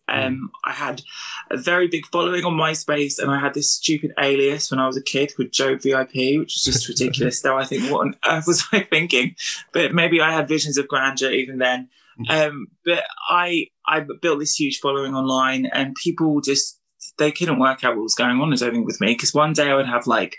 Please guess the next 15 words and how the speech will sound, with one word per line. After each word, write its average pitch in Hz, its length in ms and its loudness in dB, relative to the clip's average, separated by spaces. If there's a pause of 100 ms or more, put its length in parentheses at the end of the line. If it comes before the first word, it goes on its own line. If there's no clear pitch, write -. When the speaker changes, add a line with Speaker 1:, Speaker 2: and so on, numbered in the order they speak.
(320)
Speaker 2:
a 117 80 0
vampire 135 640 0
theme, 123 420 0
the 123 80 0
next - 300 -2
day 135 120 0
I 131 60 0
would 127 140 -2
have 127 180 -2
this 123 220 -4
David 127 320 -4
Bowie 135 360 0
themed 123 220 -2
haircut, 127 560 -4
and 127 120 -8